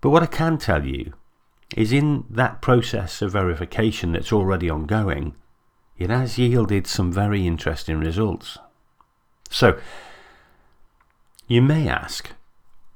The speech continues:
"Why am I including an unverified account in the podcast?" Well, there's two reasons for that.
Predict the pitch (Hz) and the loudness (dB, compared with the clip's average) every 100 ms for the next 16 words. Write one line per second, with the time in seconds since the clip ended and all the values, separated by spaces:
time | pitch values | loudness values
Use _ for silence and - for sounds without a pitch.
0 | - - 92 117 143 135 120 101 87 - | -10 0 4 4 4 4 4 2 0 0
1 | 110 92 - - - - - 92 90 - | 0 0 -2 -2 -6 -8 -4 -2 -2 -2
2 | 101 95 87 92 92 - 87 85 80 - | 0 2 2 2 2 0 -2 0 -4 -6
3 | 107 76 82 - 87 82 - 120 - - | -6 -4 -4 0 0 0 -2 -2 -2 -8
4 | 67 - - - - - _ _ _ _ | -8 -10 -16 -20 -20 -20 _ _ _ _
5 | _ - 117 - 143 127 139 120 95 82 | _ -4 -4 -2 0 2 2 2 -2 -6
6 | 80 73 - | -8 -8 -10